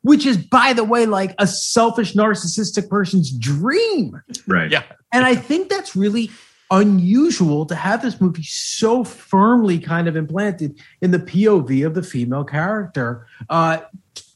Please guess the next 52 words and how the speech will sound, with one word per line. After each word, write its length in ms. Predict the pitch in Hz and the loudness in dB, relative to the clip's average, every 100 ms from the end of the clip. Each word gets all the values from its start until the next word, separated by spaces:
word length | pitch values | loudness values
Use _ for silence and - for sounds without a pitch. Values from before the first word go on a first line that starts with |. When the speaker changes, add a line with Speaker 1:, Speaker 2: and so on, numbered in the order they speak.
| _ _ - | _ _ -4
Speaker 1:
l-, 320 | 175 156 170 - | -4 -4 -8 -2
the, 120 | 175 | 0
the, 180 | 170 175 | 2 2
the 160 | 165 | 2
way 240 | 160 170 175 | 2 2 2
it 80 | 202 | 0
is. 420 | 320 - - - | -2 -6 -12 -4
Um, 340 | 185 185 185 185 | 2 4 4 4
Speaker 2:
Kenny, 220 | 180 285 | 2 2
you're 160 | 147 160 | 2 4
making 120 | 226 | 4
Speaker 1:
I 160 | 269 302 | 4 4
Speaker 2:
me 40 | |
like 260 | 139 175 196 | 4 2 2
this 160 | 165 | 2
movie 280 | 151 175 175 | 4 4 4
more. 240 | 151 196 | 2 0
That's 260 | 107 165 - | 2 0 0
an 140 | 202 - | -4 -2
interesting 640 | 135 139 165 160 170 175 | -4 0 -2 0 0 2
perspective, 580 | 180 - 120 - 180 147 | 0 2 -2 0 0 0
which 160 | 135 | 0
I 60 | 139 | 0
didn't 260 | 120 139 | 0 -2
really 160 | 120 131 | 0 -2
consider. 520 | - 139 - 107 123 | -2 -6 -2 2 2
And 180 | 147 143 - - | 0 -6 -12 -2
I 80 | 180 | 4
mean, 140 | 196 185 | 4 6
to 120 | 190 | 4
me, 240 | 196 226 | 4 4
all 220 | 151 160 | 4 4
those 240 | 160 151 - 127 | 4 2 0 -4
antics 500 | 131 - 151 - 143 | -4 0 -2 -2 -6
with 140 | 143 | -4
the 80 | 120 | 2
guys 340 | 123 123 120 | 4 4 2
in 60 | 123 | -2
the 80 | 110 | 0
ca-, 240 | 151 143 _ - | 0 0 _ 0
I 60 | 156 | 2
mean, 160 | 151 | 4
that 140 | 165 156 | 4 2
was 100 | 156 | 0
kind 180 | 151 | 2
of 80 | 131 | 2
just, 220 | 131 127 - | 0 -4 -2
I 80 | 127 | 0
thought 320 | 127 117 - | 2 2 2
the 160 | 117 - | 0 2
idea 400 | 113 101 110 110 | 0 2 2 2
of, 240 | 101 104 | 0 -2